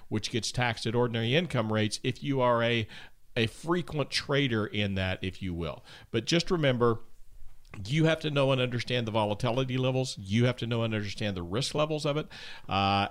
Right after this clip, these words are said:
and you've got a potential for some incredibly high returns there. You've also got the potential there for some devastating losses. So you decide, do you want that much volatility in your account? And if you do, on what portion of your money would you like to carry that on?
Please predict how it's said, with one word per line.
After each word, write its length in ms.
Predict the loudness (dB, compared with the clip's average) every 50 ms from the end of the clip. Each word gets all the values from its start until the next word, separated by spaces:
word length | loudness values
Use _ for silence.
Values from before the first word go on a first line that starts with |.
| -2 -2
and 380 | 0 0 2 2 0 0 -2 -6 -8 -6
you've 260 | -2 -2 -2 0 2
got 220 | 2 2 4 4
a 60 | 2
potential 460 | 0 0 0 0 0 -2 0 -2 -4 -4
for 160 | -2 -2 -2
some 160 | -2 -2 -4
incredibly 500 | -4 0 2 2 2 2 2 0 -2 0
high 200 | 0 2 2 2
returns 540 | 2 2 2 2 2 2 2 2 0 0 0
there. 260 | 2 2 2 2 0 -4 -10 -18 -16 -8 -2
You've 200 | 0 2 4 6
also 300 | 6 6 4 2 0 0
got 300 | 2 2 2 2 2 -2
the 100 | -4 -4
potential 500 | -4 -6 -4 0 0 0 0 0 -2 -2
there 240 | 0 0 0 0
for 140 | -2 -2 -4
some 160 | -4 -4 -4
devastating 580 | -4 -2 -2 0 0 -2 -2 0 0 0 0 -2
losses. 500 | -2 -2 -2 -2 -4 -4 -6 -8 -8 -8
So 160 | -6 -4 -4 -4
you 280 | -4 -4 -2 -2 -2
decide, 640 | 0 0 0 0 2 2 4 4 4 4 2 0 -2 -8 -12 -14 -14 -16 -16 -16 -14 -2 2
do 100 | 4 4
you 380 | 4 4 2 0 -2 -2 0
want 220 | 2 2 2 2 2
that 160 | 0 2 2
much 180 | 0 -2 -2
volatility 720 | 0 2 2 2 2 2 2 2 2 4 4 2 2 2 0
in 80 | 0
your 200 | 0 0 0 0
account? 420 | 0 0 0 2 2 4 2 2 0
And 160 | -4 -6 -2 0
if 240 | 0 0 0 0 0
you 140 | 0 0
do, 340 | 2 4 4 4 4 4 2 0
on 220 | -2 -2 -2 -2
what 280 | 2 2 2 2 2 -2
portion 480 | -2 2 2 2 2 0 -2 -4 -4 -4
of 160 | -4 -4 -4
your 120 | -4 -4 -2
money 380 | 0 0 0 0 0 -2 -4 -6
would 260 | -4 -2 -2 -2 -2
you 120 | -2 -2 -2
like 240 | 0 -2 -2 -4
to 100 | -6 -8
carry 300 | -8 -6 -4 -4 -4 -4
that 240 | -6 -6 -8 -8 -8
on? 160 | -10 -12 -12